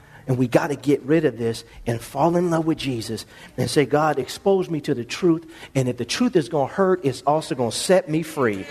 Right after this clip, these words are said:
Can I have an amen? Go to Matthew chapter thirteen. Watch this. Watch this. People get offended at, at the Lord.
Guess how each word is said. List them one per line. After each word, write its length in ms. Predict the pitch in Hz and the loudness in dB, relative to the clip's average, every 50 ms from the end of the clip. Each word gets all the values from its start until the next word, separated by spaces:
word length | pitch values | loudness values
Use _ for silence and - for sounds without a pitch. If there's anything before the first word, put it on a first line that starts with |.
| - - - - - - | -10 -10 -10 -10 -2 4
Can 180 | - 226 220 | 4 4 4
I 100 | 185 160 | 4 2
have 240 | 156 160 175 165 147 | 2 2 2 2 2
an 100 | 156 151 | 2 2
amen? 460 | 151 151 147 139 147 147 143 135 120 107 - - - - - - - - - - - - - - - - - - - - - - - - - - - - - - - - - - - - - - - - - - - - - - - - - - - - - - - - - - - - - - - - | 2 2 2 2 4 4 4 2 0 -2 -6 -10 -10 -10 -10 -8 -6 -6 -6 -4 -2 -2 -2 -2 -2 -4 -4 -4 -4 -2 -4 -2 -2 -2 -2 -2 -4 -4 -2 -2 -2 -4 -4 -6 -6 -6 -6 -6 -6 -6 -6 -6 -6 -6 -6 -6 -6 -6 -6 -6 -6 -8 -8 -8 -6 -6 -6 -4 -6 -6 -10 -8 -2 2
Go 140 | - 302 349 | 4 6 6
to 120 | 320 247 | 6 4
Matthew 400 | 208 208 226 233 233 - 214 190 | 4 4 4 4 2 0 -4 -6
chapter 360 | - - 202 175 165 - 160 | 0 2 2 2 2 2 0
thirteen. 680 | - - - 160 147 139 - - 127 107 98 95 - - _ _ _ _ - _ _ | 0 2 4 2 2 2 0 -8 -8 -8 -8 -10 -14 -18 _ _ _ _ -20 _ _
Watch 300 | - 170 185 - - - | 2 2 2 2 -2 -4
this. 400 | 127 127 110 95 92 - - - | -6 -6 -6 -6 -6 -10 -10 -4
Watch 320 | - 160 185 - - - - | 0 2 2 2 2 -2 -6
this. 340 | - 120 101 95 - - - - - - - - - _ _ _ _ _ - | -6 -6 -6 -6 -8 -14 -16 -18 -20 -20 -20 -20 -20 _ _ _ _ _ -2
People 340 | - 185 190 202 - 214 180 | 2 2 2 4 2 0 2
get 180 | 165 170 139 | 2 2 2
offended 440 | 143 135 - - - 175 175 165 151 | 0 -2 -6 -2 -2 0 2 2 4
at, 180 | 147 143 143 - - - | 2 2 0 -2 -4 -2
at 200 | 135 139 135 135 143 | 0 0 0 2 2
the 80 | 139 | 2
Lord. 480 | 143 147 147 165 170 139 107 104 - | 4 4 4 4 4 2 -2 -4 -10